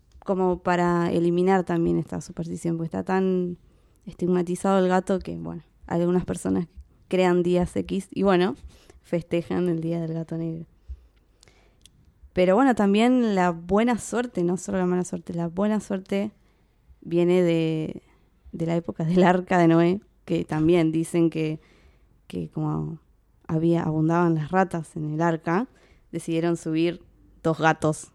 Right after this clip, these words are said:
negros y, bueno, como que eso equilibró la embarcación, equi-, equilibró la vida y dio buena suerte. El gato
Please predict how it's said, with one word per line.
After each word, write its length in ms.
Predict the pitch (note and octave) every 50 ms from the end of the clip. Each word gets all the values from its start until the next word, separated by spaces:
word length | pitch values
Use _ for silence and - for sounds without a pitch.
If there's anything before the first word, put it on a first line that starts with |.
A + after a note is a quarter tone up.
| _ _
negros 580 | - E3+ E3 D#3+ D3+ D3 D3+ D#3 E3 G#3 - - _ _ _ -
y, 120 | - - D#3+
bueno, 360 | D#3 D#3 D#3 D#3 D#3 D#3+ D#3 - _ _ _ _ _ - _
como 260 | - - E3 E3 D#3+
que 120 | E3 E3+
eso 520 | E3+ E3+ - - F3 D#3+ D#3+ D#3 D#3+ D#3+ - _ _ _ _ _ _ _ _ _ _ _ _ _ _ -
equilibró 580 | F#3 E3 - - E3+ E3+ E3+ E3+ E3+ F3 F3
la 120 | F3+ F#3 F3+ F3 E3+
embarcación, 600 | E3 E3 E3 D#3+ D#3+ D#3+ - E3 - - F#3 F#3
equi-, 340 | F3+ F3 E3+ E3+ E3+ E3+ F3
equilibró 480 | E3 - E3+ D#3+ E3 E3 E3 F3 F3+ E3+
la 120 | E3+ E3+
vida 440 | E3+ F3 F3 F3+ F3+ F#3+ G3 G#3 G3
y 300 | F3+ F3 E3 E3 E3 D#3+
dio 260 | D#3 D#3 E3+ E3 D#3+
buena 220 | D#3 D#3+ D#3+ D#3
suerte. 360 | - - - F3 E3 D#3+ - -
El 80 | E2+
gato 320 | E3 - - - - -